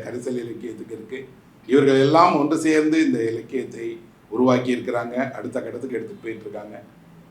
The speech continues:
அவர்களோடு நானும் கரம் கோர்த்து எழுதியிருக்கிறேன் அப்படிங்கிறது எனக்கு மகிழ்ச்சியான ஒரு விஷயம். அது என்ன கரிசல் இலக்கியம்? தமிழ் இலக்கியம் என்பது எப்போதுமே நிலம் சார்ந்தது. இந்த ஐந்து நிலங்களையும், அந்த நிலத்துக்கு இருக்கக்கூடிய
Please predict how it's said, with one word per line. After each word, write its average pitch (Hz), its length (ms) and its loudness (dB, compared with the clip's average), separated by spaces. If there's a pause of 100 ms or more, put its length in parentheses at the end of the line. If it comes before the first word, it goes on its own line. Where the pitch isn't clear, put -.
அவர்களோடு 156 480 4 (120)
நானும் 143 380 4
கரம் 127 280 0
கோர்த்து 127 280 0 (160)
எழுதியிருக்கிறேன் 117 560 -4
அப்படிங்கிறது 110 440 -10
எனக்கு - 240 -16 (500)
மகிழ்ச்சியான 123 640 0
ஒரு 104 180 -4
விஷயம். 104 280 -12 (800)
அது 135 100 2 (100)
என்ன 135 200 2 (140)
கரிசல் 135 440 0
இலக்கியம்? 107 460 -6 (1500)
தமிழ் 196 220 4 (100)
இலக்கியம் 175 420 4
என்பது 127 340 4 (280)
எப்போதுமே 156 460 0 (200)
நிலம் 190 340 4
சார்ந்தது. 95 420 -6 (880)
இந்த 127 120 6 (180)
ஐந்து 170 320 4
நிலங்களையும், 151 580 4
அந்த 131 180 4 (200)
நிலத்துக்கு 160 440 0
இருக்கக்கூடிய 127 440 -2